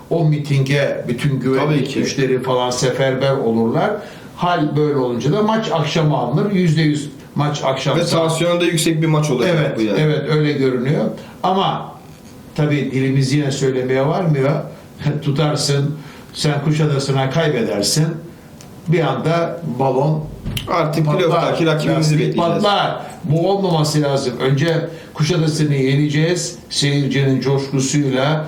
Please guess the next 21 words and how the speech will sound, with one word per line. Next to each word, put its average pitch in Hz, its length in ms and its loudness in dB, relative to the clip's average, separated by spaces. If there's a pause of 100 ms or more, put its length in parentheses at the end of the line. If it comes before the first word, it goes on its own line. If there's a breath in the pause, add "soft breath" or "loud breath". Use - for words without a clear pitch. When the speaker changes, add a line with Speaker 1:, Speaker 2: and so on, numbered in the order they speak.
(300 loud breath)
Speaker 1:
gücüyle, 135 800 2
farkıyla. 135 840 0 (160 loud breath)
Sonra 190 760 0
hep 180 240 0
beraber 123 440 2
arkadaşlar, 120 760 0
e, 131 400 2
Kestel 123 460 0
maçında 113 600 0 (220 loud breath)
tribünleri, 135 840 2 (260 loud breath)
e, - 40 -2
üç 131 380 2
Mayıs 123 260 0
akşamı 117 500 0
doldurup 143 600 0 (200 loud breath)
bir 147 240 2
gece 147 240 2
maçı, 139 440 0
bir 147 220 2
coşkulu 139 540 2
maç. 151 260 0